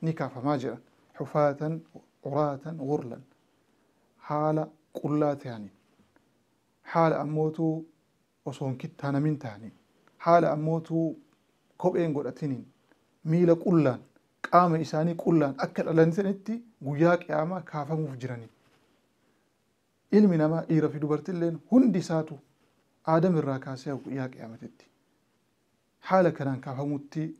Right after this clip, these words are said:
jiranii, kaafamuuf tahanii jedha Nabiyyichi alayhi salaatu wassalaam. وفي ذلك اليوم، guyyaa kana keessatti,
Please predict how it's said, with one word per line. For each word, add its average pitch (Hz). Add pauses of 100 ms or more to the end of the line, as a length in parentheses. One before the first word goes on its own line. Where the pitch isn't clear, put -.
(240)
jiranii, 123
kaafamuuf 170
tahanii 156
jedha 147 (220)
Nabiyyichi 143
alayhi 131
salaatu 117
wassalaam. - (800)
وفي 135
ذلك 214
اليوم، 180 (600)
guyyaa 170
kana 151
keessatti, 170